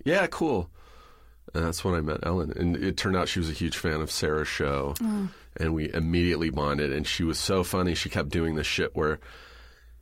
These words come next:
Speaker 1: she was acting like I had never been on set before. So she was, like, trying to explain to me, like,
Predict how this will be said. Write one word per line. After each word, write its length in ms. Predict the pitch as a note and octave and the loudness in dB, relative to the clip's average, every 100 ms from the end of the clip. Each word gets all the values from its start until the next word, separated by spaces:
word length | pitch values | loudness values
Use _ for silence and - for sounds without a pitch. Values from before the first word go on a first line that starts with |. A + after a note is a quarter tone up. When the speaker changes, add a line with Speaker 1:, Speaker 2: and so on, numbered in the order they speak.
| - | -10
Speaker 1:
she 160 | - A2 | -2 0
was 120 | F#2 | 2
acting 340 | - E2 G2+ | 2 2 2
like 180 | E2+ D#2 | 2 2
I 80 | D2+ | 2
had 120 | D2+ | 0
never 300 | D#2 D2+ D#2+ | 0 0 0
been 160 | D2+ D#2 | 0 0
on 100 | C#2+ | -2
set 340 | C2+ - D2+ | -2 -2 0
before. 360 | E2+ - F2 F2 | -2 0 0 2
So 200 | - F#2 | 4 2
she 160 | - G#2+ | 2 2
was, 120 | G2+ | 2
like, 140 | F#2 | 0
trying 280 | - F#2 F#2+ | 2 2 4
to 60 | E2+ | 2
explain 500 | - - - F2 F2+ | -2 -2 0 2 2
to 40 | |
me, 200 | F#2+ G2 | 2 2
like, 200 | E2+ | 0